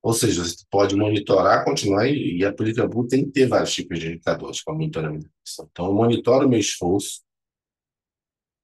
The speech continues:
monitoro meu percentual de acerto, ou seja, um indicador de efetividade ou aí de eficácia. Posso monitorar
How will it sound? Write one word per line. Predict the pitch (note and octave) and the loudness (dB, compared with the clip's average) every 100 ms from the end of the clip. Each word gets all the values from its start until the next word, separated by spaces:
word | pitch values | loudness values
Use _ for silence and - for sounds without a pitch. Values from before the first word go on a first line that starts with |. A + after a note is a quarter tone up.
| _ | _
monitoro | G#2+ A2+ A#2 - B2 C3 B2 G2+ - _ _ _ _ _ _ _ _ _ | 0 2 2 2 4 4 4 2 -4 _ _ _ _ _ _ _ _ _
meu | E2 F#2 | -6 -4
percentual | - - F#2 F2 F2+ | -4 -4 -4 -2 -2
de | |
acerto, | F2 - - F2 - F2 | -4 -6 -6 -6 -4 -8
ou | |
seja, | - D#2 D#2 D#2 - | -8 -8 -6 -10 -12
um | D#2+ D#3 - _ _ _ _ _ | -12 -12 -12 _ _ _ _ _
indicador | F2 E2+ - D#2 D#2+ D#2 - _ _ - | -8 -4 -2 -2 0 -2 -4 _ _ -8
de | F2 | -6
efetividade | - - - D#2 - G2+ G2+ G#2 - - _ _ _ | -4 -6 -10 -12 -6 -2 0 -2 -6 -14 _ _ _
ou | D3+ D#3+ | -6 -2
aí | D3+ D3 | -2 -4
de | C#3+ | -8
eficácia. | D#2+ - - D#2 D#2 - - - _ _ _ _ _ _ _ _ _ _ _ _ | -12 -12 -6 -4 -4 -6 -12 -16 _ _ _ _ _ _ _ _ _ _ _ _
Posso | A#2 B2 B2 A#2+ | 4 4 4 2
monitorar | A2+ A2+ - G#2 F#2+ E2+ | 2 2 2 2 4 0